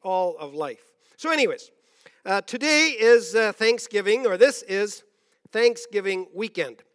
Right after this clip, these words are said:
I'd like to do a little fun exercise, uh, together with you, and we're gonna get the ushers again with their mics,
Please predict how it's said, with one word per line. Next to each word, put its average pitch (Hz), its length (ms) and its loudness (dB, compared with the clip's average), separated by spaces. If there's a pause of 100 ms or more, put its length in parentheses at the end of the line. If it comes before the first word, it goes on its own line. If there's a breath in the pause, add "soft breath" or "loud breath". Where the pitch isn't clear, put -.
(140)
I'd 294 140 -2
like 349 180 0
to 247 60 -12
do 311 100 -2
a - 20 0
little 269 180 2
fun 254 240 2
exercise, 214 680 -4 (840)
uh, 190 120 -2
together 240 380 0
with 208 160 -2
you, 196 180 -4
and 214 120 -2
we're 202 80 -6
gonna 214 140 -4
get 214 180 -4
the 208 100 -6
ushers 214 320 -6
again 196 240 -4
with 185 140 -10
their 160 100 -8
mics, 220 380 -4